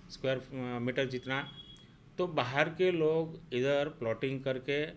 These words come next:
बेच रहे हैं, छोटी-मोटी वहाँ गोदाम बन रही है। और ये सब चंदोड़ा pattern जैसे हुआ था कि पहले छोटा-मोटा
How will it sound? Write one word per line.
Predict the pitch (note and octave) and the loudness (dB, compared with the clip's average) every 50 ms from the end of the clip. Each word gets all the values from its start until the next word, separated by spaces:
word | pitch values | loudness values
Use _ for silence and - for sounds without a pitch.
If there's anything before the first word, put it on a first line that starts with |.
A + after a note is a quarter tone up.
| - - - - - - F2 F#2 | -16 -20 -20 -20 -20 -18 -6 0
बेच | G#2+ A#2 B2 B2+ - C#3 | 2 4 4 4 2 2
रहे | C3 C3+ C#3 C#3 D3 C#3 | 2 4 4 4 2 2
हैं, | C#3+ D3 D3+ D#3+ - - - - - - - - - - - | 0 -2 -4 -6 -8 -14 -20 -20 -20 -20 -20 -20 -20 -18 -6
छोटी-मोटी | - B2 B2 B2 C#3 C#3 C#3 C#3 C3 C3 C#3 C3+ C3 B2+ B2 B2 B2 B2+ - - - - - - - - - | -4 -4 -2 0 0 0 0 0 0 0 0 2 2 2 2 2 0 -2 -4 -10 -18 -20 -20 -20 -20 -14 -8
वहाँ | A2 A#2 A2+ A2+ B2+ B2+ B2+ B2 A2+ F#2+ G#2+ | -6 -4 -2 -2 -2 -2 -2 -2 -4 -2 -2
गोदाम | A2+ A2+ B2+ C3 C3+ C#3 | 0 2 2 2 2 2
बन | C3 C3 | 0 -2
रही | C3+ C3+ C3+ C#3 C#3 C#3 | -2 0 0 0 2 2
है। | C3+ C3+ C#3 C#3 C#3+ C#3+ - - - - - - - - - - - | 2 2 2 0 -2 -4 -8 -12 -18 -20 -20 -20 -20 -20 -20 -4 2
और | D3+ D#3+ E3+ E3+ - - | 4 4 4 2 -2 -4
ये | - D#3 F3+ F#3 | 0 2 2 2
सब | F3+ - F#3+ G3 G3 G3 - - | 2 2 0 0 0 -2 -8 0
चंदोड़ा | - C#3 C#3 D3 D3+ E3 F3 F3+ F#3 F#3+ F#3+ | 0 0 2 2 2 4 4 4 4 4 2
pattern | F#3 - - - C3 B2+ B2+ - F#3 F#3+ F#3 F#3+ G3 - C3 | 0 -2 0 0 0 0 4 6 6 6 6 2 -2 -6 -2
जैसे | B2 C#3 C3+ C#3 D#3+ | -2 -2 0 2 2
हुआ | C#3+ B2+ C3+ C#3+ C#3+ C#3 | 2 4 4 4 4 4
था | C3+ A2 F#2 F2 - - - - - - - - | 2 -2 -4 -4 -10 -16 -20 -20 -20 -20 -20 -8
कि | - C#3 | -6 -4
पहले | C3 C3+ C#3 C#3+ D3 C#3 | 0 2 2 4 2 2
छोटा-मोटा | - C#3 C3 C3 C3+ C3+ C#3 C3+ C#3+ C3+ C#3 C3+ | 2 -2 -2 0 0 0 0 0 2 2 2 0